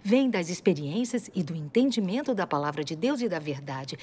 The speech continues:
e representam a estatura do homem da época. Mas devemos ter em mente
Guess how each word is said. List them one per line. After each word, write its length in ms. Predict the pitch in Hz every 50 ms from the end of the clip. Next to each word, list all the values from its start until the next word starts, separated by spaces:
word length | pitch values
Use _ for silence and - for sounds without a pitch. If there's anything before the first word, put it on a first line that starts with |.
| - -
e 60 | - 220
representam 680 | 269 311 311 - 330 254 - 311 320 - 180 151 143
a 60 | 143
estatura 500 | 143 - - 160 147 - 247 277 247 220
do 160 | 190 160 156
homem 300 | 151 156 175 170 160 151
da 160 | 151 143 127
época. 460 | 127 123 120 123 - - - - - - - _ _ _ - - _ _ - _ _ _ _ -
Mas 240 | 208 262 285 254 233
devemos 520 | 202 269 240 190 190 170 156 147 156 -
ter 220 | - - 285 294 294
em 160 | 285 262 220
mente 640 | 180 156 147 143 135 147 143 - - - 226 226